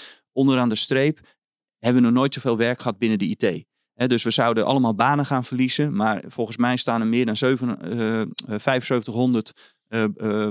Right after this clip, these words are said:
eh, eh, I T'ers gevraagd in alleen al het M K B, ehm, eh, eh, resellerkanaal. Hè, dus dan hebben we nog niet eens over de bedrijven.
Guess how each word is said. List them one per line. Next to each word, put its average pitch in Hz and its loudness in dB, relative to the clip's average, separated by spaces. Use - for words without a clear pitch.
eh, 104 -6
eh, 95 -10
I 113 -4
T'ers 143 2
gevraagd 120 -2
in 117 0
alleen 117 2
al 117 2
het 110 -4
M 113 0
K 104 -8
B, 123 0
ehm, 107 0
eh, 104 -2
eh, 104 -4
resellerkanaal. 101 -2
Hè, 127 -4
dus 110 0
dan 110 -2
hebben 120 0
we 117 0
nog 113 0
niet 120 0
eens 135 -2
over 113 -2
de 107 -6
bedrijven. 107 -2